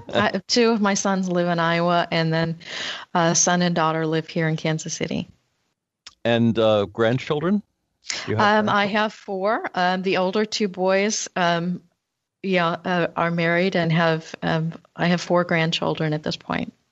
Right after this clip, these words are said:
Speaker 1: Have you ever talked to the children about,
Speaker 2: Uh,
Speaker 1: oh,
Speaker 2: briefly.
Speaker 1: say, say
Speaker 2: Yeah, it's
Speaker 1: being an animal, what it's like to be a, a rabbit?
Speaker 2: Um, now that I have not talked to him about, I've talked to him a little bit about, you know,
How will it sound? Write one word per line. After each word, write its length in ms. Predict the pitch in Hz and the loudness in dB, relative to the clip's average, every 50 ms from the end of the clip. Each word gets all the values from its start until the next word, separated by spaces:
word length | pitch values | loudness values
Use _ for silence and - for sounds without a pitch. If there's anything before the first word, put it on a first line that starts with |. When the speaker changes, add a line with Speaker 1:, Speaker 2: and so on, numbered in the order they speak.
| _ _ _ _ _ _ _ _ _ _ _ _ _ _ _ _ - | _ _ _ _ _ _ _ _ _ _ _ _ _ _ _ _ -6
Speaker 1:
Have 140 | 117 123 117 | -2 0 2
you 140 | 113 110 104 | 4 4 4
ever 160 | 104 104 107 | 4 2 0
talked 340 | 104 - 117 107 110 - - | 0 2 2 0 0 -2 -4
to 80 | - 104 | -4 -4
the 100 | 92 101 | -4 -4
children 400 | - - 113 104 113 123 123 135 | -2 -2 -2 -2 -2 -2 -2 -2
about, 340 | 131 123 120 113 120 123 - _ _ _ _ _ _ _ _ _ _ _ _ _ | -2 0 0 0 0 -2 -6 _ _ _ _ _ _ _ _ _ _ _ _ _
Speaker 2:
Uh, 240 | - 247 262 269 277 277 269 | 2 4 4 4 2 0 0
Speaker 1:
oh, 160 | 202 196 208 | -2 0 2
Speaker 2:
briefly. 540 | 240 254 240 233 233 226 - 226 220 226 226 | 2 4 4 4 2 0 -2 0 0 2 2
Speaker 1:
say, 140 | 254 127 127 | 2 2 0
say 800 | - _ _ _ _ _ _ _ _ _ _ _ _ _ - 226 | 0 _ _ _ _ _ _ _ _ _ _ _ _ _ -2 0
Speaker 2:
Yeah, 160 | 220 214 208 202 | 2 2 4 2
it's 80 | - | 2
Speaker 1:
being 260 | 135 135 123 120 117 | 2 2 2 2 2
an 80 | 107 104 | 2 2
animal, 440 | 120 131 139 139 135 127 120 107 101 | 2 2 2 0 0 -2 -2 -2 -2
what 120 | 95 104 107 | -2 -2 -4
it's 160 | 107 - - | -4 -6 -4
like 220 | 120 107 104 104 - | -4 -4 -4 -4 -8
to 80 | 120 | -12
be 240 | 92 104 107 110 104 | -8 -6 -4 -2 0
a, 320 | 98 98 98 92 - - - - _ _ _ _ _ _ _ _ _ _ | 0 2 0 0 -2 -6 -12 -20 _ _ _ _ _ _ _ _ _ _
a 100 | - 104 | -4 0
rabbit? 360 | 107 104 98 98 95 - - - _ _ - - - - _ _ _ _ | 0 2 0 0 -2 -6 -12 -14 _ _ -20 -20 -20 -20 _ _ _ _
Speaker 2:
Um, 280 | - 220 220 220 220 220 | 2 2 4 4 2 2
now 140 | 226 214 202 | 2 0 2
that 260 | 190 220 190 202 220 | 2 2 2 2 2
I 140 | 214 214 214 | 0 0 -2
have 180 | 214 208 196 | -2 -6 -6
not 280 | 196 196 185 175 - 185 | -6 -6 -6 -6 -6 -8
talked 280 | - - 190 196 190 - | -8 -6 -6 -6 -6 -8
to 60 | - | -8
him 80 | 208 196 | -6 -4
about, 400 | 202 190 180 190 190 185 185 190 | -4 -2 0 0 0 2 2 2
I've 180 | 175 170 175 - | 0 -2 -2 -2
talked 280 | - 180 180 180 185 | -2 -2 -2 -2 -4
to 60 | - 196 | -4 -4
him 100 | 180 170 | -2 -2
a 80 | 160 | -2
little 260 | 160 160 160 160 170 165 | -4 -4 -4 -2 -2 -2
bit 200 | 165 170 165 165 | 0 2 2 2
about, 520 | 170 165 160 156 156 156 156 - - - - | 0 0 0 0 2 2 0 -2 -4 -6 -6
you 100 | 175 160 | -4 -2
know, 220 | 151 147 151 156 | -2 -2 -2 -4